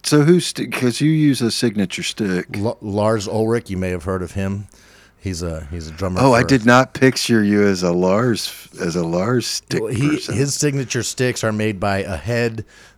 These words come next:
Speaker 2: They are like a, a, there's like an aluminum metal
Speaker 1: Right, yeah,
Speaker 2: uh,
Speaker 1: uh-huh.
Speaker 2: shaft with a plastic sleeve that you, uh, can replace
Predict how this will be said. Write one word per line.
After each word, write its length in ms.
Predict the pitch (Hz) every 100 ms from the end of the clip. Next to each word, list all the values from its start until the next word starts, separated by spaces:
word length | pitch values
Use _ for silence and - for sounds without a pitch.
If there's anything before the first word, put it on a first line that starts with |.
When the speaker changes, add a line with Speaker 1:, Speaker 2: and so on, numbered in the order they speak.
| -
Speaker 2:
They 380 | 101 101 98 98
are 400 | 92 90 87 85
like 240 | 90 80
a, 600 | 85 82 80 80 - 87
a, 40 | 71
there's 180 | 95 90
like 140 | 90
an 60 | 87
aluminum 680 | 90 104 110 110 110 101 95 - _ -
metal 560 | 95 107 113 113 110
Speaker 1:
Right, 260 | 107 147 117
yeah, 200 | 147 165
Speaker 2:
uh, 300 | 110 98 92
Speaker 1:
uh-huh. 160 | 110 117
Speaker 2:
shaft 380 | 131 120 120 -
with 140 | 98
a 60 | 92
plastic 440 | - 107 98 101
sleeve 460 | - - 120 120 113
that 100 | 113
you, 240 | 107 110 107
uh, 200 | 107 104
can 200 | 95 98
replace 640 | 92 - 107 113 139 -